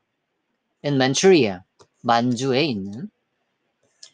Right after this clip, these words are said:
He made himself look. 자, make 몇 형식? 그렇지, 오 형식. 여기 그래서 누가 나온 거야? 동사 원형. 그는 만들었다. 자신이 뭐 하도록? 뭐뭐처럼 보이도록.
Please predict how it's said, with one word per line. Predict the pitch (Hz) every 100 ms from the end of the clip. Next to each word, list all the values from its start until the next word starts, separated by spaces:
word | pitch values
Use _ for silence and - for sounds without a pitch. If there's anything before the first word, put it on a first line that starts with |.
| _ _
He | 202
made | 208 175 185 202 196
himself | 196 190 202 190 190
look. | - 175 120 -
자, | - 110
make | 156 214 202
몇 | 165
형식? | 226 226 254 254 262 - _ _
그렇지, | 156 208 233 - - 202 170
오 | 135 139
형식. | 139 131 120 -
여기 | 143 147
그래서 | 135 156 -
누가 | 156 160
나온 | 139 123
거야? | 147 208 247 - - _ _ _ _ _
동사 | - 117 107
원형. | 98 95 90 92 92 _ _ _ _ _ _ _ _ _ _ _ -
그는 | 196 220
만들었다. | 160 175 170 165 160
자신이 | - 123 143 143 220 254
뭐 | 147 139
하도록? | 127 147 220 -
뭐뭐처럼 | 120 127 135 - 269 269
보이도록. | 160 135 120 104